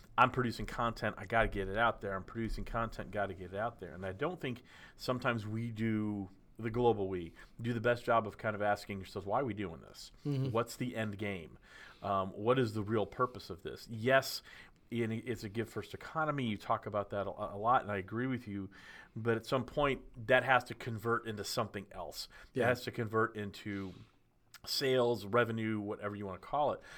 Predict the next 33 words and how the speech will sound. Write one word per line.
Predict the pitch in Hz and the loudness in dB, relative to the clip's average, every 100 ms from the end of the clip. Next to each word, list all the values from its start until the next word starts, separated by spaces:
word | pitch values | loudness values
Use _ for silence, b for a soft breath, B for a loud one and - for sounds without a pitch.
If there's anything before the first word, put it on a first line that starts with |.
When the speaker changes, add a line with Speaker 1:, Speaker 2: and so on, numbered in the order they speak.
| B | B
Speaker 1:
So | - 143 | 4 8
I | |
would | 147 135 127 | 8 6 2
make | 143 | 0
sure | - - 131 | 0 0 2
you | 113 110 | 2 0
know | 110 113 | 2 2
why | 98 92 95 | 2 2 4
you're | 120 160 | 6 4
doing | 175 190 208 226 | 2 4 4 0
it. | 277 - - B | -4 -8 -16 B
Speaker 2:
Right. | 127 127 120 | 2 4 4
Speaker 1:
If | 131 | 6
you | 190 | 6
think | 247 202 | 6 6
it's, | 170 135 | 4 4
you're, | 135 156 143 | 2 2 2
if, | 120 - | -2 -2
if | 113 - | -4 0
you're | 151 208 | 2 4
just | 208 123 | 2 2
doing | 135 143 | 2 2
it | 135 | -2
because | 120 107 | -4 -6
you | 110 | 0
feel | 120 | 2
like | 104 - | 2 -2
people | - 156 147 | -8 -2 0
might | 107 104 110 113 | 2 4 4 2
be | 110 | -4
missing | 98 92 92 - 120 | -2 -4 -4 -6 -6
this | 120 123 123 123 | 0 2 0 -2
because | - 101 - 107 101 | -8 -6 0 2 2